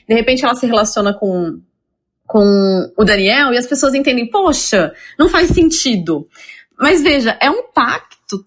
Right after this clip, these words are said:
tácito que a audiência firmou com a Marcela.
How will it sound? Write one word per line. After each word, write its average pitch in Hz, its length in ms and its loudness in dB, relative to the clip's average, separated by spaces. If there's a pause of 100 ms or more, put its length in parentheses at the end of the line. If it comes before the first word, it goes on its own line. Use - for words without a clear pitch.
tácito 220 920 -2
que - 120 -2
a 277 60 2
audiência 302 680 0
firmou 311 500 0
com 427 100 -6
a 392 80 -2
Marcela. 208 760 -2